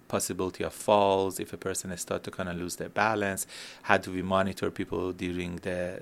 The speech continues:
the, the time they're sleeping? And how do we really monitor our day-to-day activities, uh, using sensors? So there is going to be a lot of new sensors coming to us, and that's basically called Internet of Things.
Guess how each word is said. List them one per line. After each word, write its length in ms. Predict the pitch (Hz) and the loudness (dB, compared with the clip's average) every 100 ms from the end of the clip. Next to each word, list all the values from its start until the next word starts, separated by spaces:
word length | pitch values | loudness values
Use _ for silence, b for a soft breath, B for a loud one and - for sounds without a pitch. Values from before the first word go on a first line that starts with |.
| 104 | -8
the, 140 | 98 - | -8 -6
the 100 | 90 | -10
time 420 | - 95 90 87 | -6 -2 -2 -2
they're 180 | 87 92 | -4 -2
sleeping? 640 | - 147 151 139 123 113 104 B B B - | -2 0 0 0 0 0 -4 B B B 0
And 160 | 98 95 | 0 6
how 180 | 107 104 | 6 6
do 140 | 104 | 4
we 160 | 98 95 | 4 4
really 560 | 101 98 95 92 95 | 4 4 4 2 0
monitor 440 | 104 98 101 - 98 | 2 2 2 2 4
our 120 | 92 | 4
day-to-day 460 | 92 92 98 92 90 | 2 0 0 0 0
activities, 880 | 82 - 113 87 - 85 85 85 - | -2 0 0 0 -2 -2 -2 -4 -4
uh, 280 | 98 87 80 | -2 -2 -4
using 280 | 101 92 90 | -6 -6 -6
sensors? 500 | - 92 90 95 92 | -6 -4 -2 -4 -4
So 100 | 101 | -2
there 160 | 110 | 2
is 240 | 117 117 B B B B B - | 2 2 B B B B B -2
going 240 | 113 117 | 2 2
to 140 | 117 117 | 2 0
be 160 | 107 | 2
a 120 | 92 92 | 4 4
lot 320 | 92 104 - | 4 4 0
of 160 | 101 104 | -4 -2
new 160 | 101 | -2
sensors 560 | 95 - 98 - 95 - | 0 0 -2 -2 -6 -4
coming 320 | 117 95 92 | -4 -4 -6
to 180 | - 92 | -4 -2
us, 220 | 90 - | -2 -2
and 140 | 90 | 0
that's 200 | 101 107 | 2 2
basically 440 | - 104 - 104 98 | 0 -2 -4 -8 -4
called 320 | 110 101 90 B B - | 2 2 0 B B -2
Internet 520 | 120 110 98 95 - | 0 2 0 0 -4
of 100 | - | -8
Things. 580 | - 101 85 82 - | 0 0 0 -8 -12